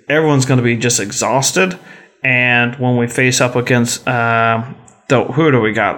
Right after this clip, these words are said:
Uh, I think we got Leipzig, um, before we head off for the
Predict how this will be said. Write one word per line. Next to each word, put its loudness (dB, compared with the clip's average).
Uh, -4
I -14
think -6
we -8
got -6
Leipzig, -2
um, 2
before 0
we 2
head 4
off 0
for -2
the -2